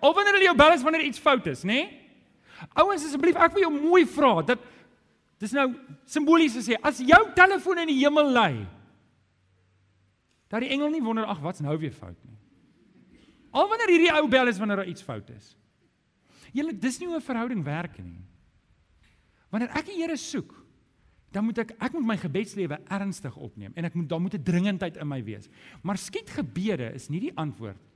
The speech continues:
tot 'n verhouding met die Here nie. Ek hoor hierdie storie. Hierdie pa gaan met hierdie seun inkopies doen, maar hy's 'n jong seun, seker so oud soos Ulrich, Corneille. Hy kan net mooi verstaan wat sy pa sê en hy sê, "Luister, as ons nou klaar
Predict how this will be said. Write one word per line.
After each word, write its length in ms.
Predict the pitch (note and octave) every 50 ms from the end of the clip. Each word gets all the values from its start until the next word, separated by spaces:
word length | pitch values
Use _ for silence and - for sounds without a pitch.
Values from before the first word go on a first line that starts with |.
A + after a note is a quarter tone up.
| _ _
tot 160 | _ D#3 B2+ -
'n 60 | B2+
verhouding 360 | - C#3+ B2+ A#2+ A#2 A#2 A2+
met 100 | A2 G#2
die 120 | G2+ F#2+
Here 140 | F#2 F2+ F#2
nie. 80 | A2+ - _
Ek 140 | - G3+ -
hoor 120 | G#3+ A#3+ A#3+
hierdie 200 | A3+ G3+ F3 D3+
storie. 380 | - - C3 B2 G#2 - - - _ _ _ _ _ _ _ _ _ _ _ _ _ _ _ _ _ _ _ _ _ _ _ _ _ _ _ _
Hierdie 200 | A#3 C#4+ A3 -
pa 400 | D4 C4+ C#4 D#4 F#4 - - - - _ _ _ _ _ _
gaan 180 | _ - A#3 A3+
met 140 | A3+ F#3+ G3
hierdie 180 | G3+ F#3+ G#3+
seun 400 | - - - A3+ G#3 F#3+ F#3 F#3+ -
inkopies 400 | F#3+ F3+ E3 F3 C#3+ - B2+ G#2
doen, 120 | - C3
maar 100 | C#3+ F#3
hy's 80 | G#3 F#3+
'n 60 | B3
jong 240 | A3+ A#3+ A#3+ A#3+ G#3+
seun, 260 | - - - G3 A2+
seker 240 | - - A3+ - A#3+
so 140 | G#3 - -
oud 220 | - F#3+ F#3+ -
soos 180 | - F#3 C#3+ - -
Ulrich, 380 | D#3+ D3+ C#3+ A#2+ A2 - - _ _ _ _ _
Corneille. 380 | _ - C3+ A#2+ B2 A2+ G#2+ G2+ - _ _ _ _ _ _ _ _ _ _ _ _ _ _ _ _ _ _ _ _
Hy 80 | D#3+
kan 160 | D3 A3 G#3 F#3+
net 160 | A3+ B3 -
mooi 200 | G#3+ G#3 G#3+ G3+
verstaan 380 | G3+ F#3 D3 - G3+ F3+ E3+
wat 120 | D#3+ D#3 -
sy 120 | - D3+
pa 240 | C#3+ - C#3+ C3 B2+
sê 200 | B2 - - -
en 80 | A2 A2
hy 80 | A#2 B2
sê, 220 | B2 - G3+ F3
"Luister, 400 | D3+ D3+ F3 E3+ - - D#4 - - _ _ _ _ _ _ _ _ _ _ _ _ _ _ _
as 120 | G3 F#3+
ons 120 | B3+ D4 C#4+
nou 120 | F#4+ D4+
klaar 400 | - - F4 E4 E4 D#4+ D#4 B3+